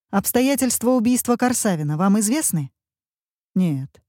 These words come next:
Этим занимались тайная полиция и военное ведомство графа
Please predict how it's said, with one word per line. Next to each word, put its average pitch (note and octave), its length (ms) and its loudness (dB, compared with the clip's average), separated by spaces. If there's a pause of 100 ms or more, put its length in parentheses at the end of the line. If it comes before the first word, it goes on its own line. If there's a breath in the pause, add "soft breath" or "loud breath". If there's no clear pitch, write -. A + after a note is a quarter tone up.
(600)
Этим A3+ 380 0
занимались A3 680 2
тайная G#3 460 2
полиция A#3+ 680 -2
и A#3 180 -2
военное G3+ 540 2
ведомство G#3 520 0
графа F#3+ 480 0